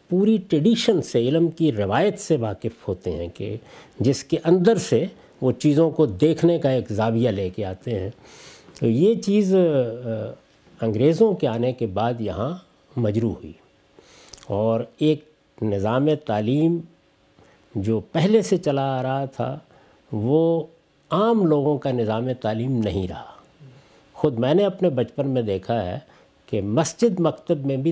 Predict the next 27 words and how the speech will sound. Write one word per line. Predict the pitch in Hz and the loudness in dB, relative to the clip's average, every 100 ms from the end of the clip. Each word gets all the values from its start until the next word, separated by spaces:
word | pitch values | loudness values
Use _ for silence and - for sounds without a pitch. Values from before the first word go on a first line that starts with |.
| 165 | -2
तालीम | 127 113 131 190 185 | -2 0 0 0 0
का | 165 | 0
एक | 147 135 | -2 -2
ख़ास | - 120 127 117 117 | -2 -2 -2 -4 -6
निज़ाम | 101 90 92 82 | -4 -4 -6 -8
था | - - - _ _ _ - _ _ | -14 -20 -20 _ _ _ -20 _ _
जिससे | 107 135 - 190 | -2 -2 0 -2
सभी | - 196 233 | 0 2 2
लोग | 202 165 - | 4 2 0
कमोबेश | 120 117 104 95 - | -2 -2 -2 -6 -6
गुज़रते | 90 - - 92 | -8 -8 -12 -16
थे। | - - 135 - _ _ - _ - | -16 -20 -20 -20 _ _ -20 _ -6
यानी | 101 104 | -4 0
मेरे | 113 127 | 2 0
बुज़ुर्गों | 120 107 110 117 151 | 0 0 0 0 0
में | 160 | 0
से | - 143 | 0 -2
बाद | 135 143 | -2 -2
लोग | 131 131 139 - 151 | -2 -2 -4 -10 -10
उसी | 113 135 | -6 -2
से | 135 | -2
गुज़रे, | 120 120 151 | -2 -2 -2
मैं | 170 156 | 0 0
ख़ुद | - 202 | 2 2
उससे | 185 - 113 | 2 0 -6
गुज़रा | 90 90 | -6 -10
हूँ। | 82 | -12